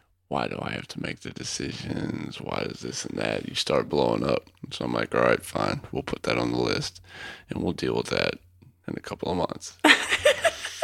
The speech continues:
Speaker 2: couple of
Speaker 1: And then you
Speaker 2: months.
Speaker 1: get day one.
Speaker 2: <laughs> I get
Speaker 1: While you're being, trying to do what the hell you wanna do and not what you're supposed to do. And then that's why you have problems riding in the Jeep the next day
Speaker 2: <laughs>
Speaker 1: and have to wear big sunglasses.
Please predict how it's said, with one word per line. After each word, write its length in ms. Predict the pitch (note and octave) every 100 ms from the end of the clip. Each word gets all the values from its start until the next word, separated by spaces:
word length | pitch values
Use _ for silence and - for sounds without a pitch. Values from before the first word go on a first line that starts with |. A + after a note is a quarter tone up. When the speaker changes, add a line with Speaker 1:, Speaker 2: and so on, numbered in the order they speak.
| C#5+ - -
Speaker 2:
couple 480 | D5+ C#5+ - C#5+ C5 C#5
of 40 | -
Speaker 1:
And 160 | E2
then 140 | C#2 D2+
you 60 |
Speaker 2:
months. 100 | D#2+
Speaker 1:
get 180 | D#2+ C2+
day 180 | F2+ E2
one. 400 | F#2+ D#2+ G1+ - - - - - - -
Speaker 2:
<laughs> 600 | - - - - A4+ -
I 120 | - D4
get 180 | D#4+ C4+
Speaker 1:
While 260 | D#2+ D#2+ -
you're 120 | F#2
being, 420 | - D#2 E2 D#2+ - - -
trying 280 | - F#2 G2+
to 80 | G2
do 200 | G2 G2
what 140 | G2
the 120 | G2+
hell 180 | F2 G#2
you 160 | G2 F#2+
wanna 280 | G#2 G2+ F#2
do 280 | E2+ E2
and 100 | D2
not 140 | E2 C2+
what 180 | D#2 E2+
you're 80 |
supposed 460 | G2 - G2 F#2 -
to 100 | -
do. 240 | B1+ A1 G#1
And 140 | A1
then 140 | A1+
that's 260 | A1+ A1 -
why 140 | A#1
you 240 | A1 A#1 - - - - - _ _
have 200 | - -
problems 400 | - - C2 -
riding 280 | G1+ G1+ -
in 80 | C2+
the 100 | -
Jeep 240 | - -
the 100 | C2
next 280 | B1+ A#1+ -
day 120 | F4
Speaker 2:
<laughs> 1400 | - A#4 - C5+ D5 C5+ - C5+ C#5+ - - - - -
Speaker 1:
and 100 | -
have 140 | C2 -
to 100 | C2
wear 220 | C2 C#2
big 240 | C#2 C#2
sunglasses. 720 | - F#2 D2 G1+ - - -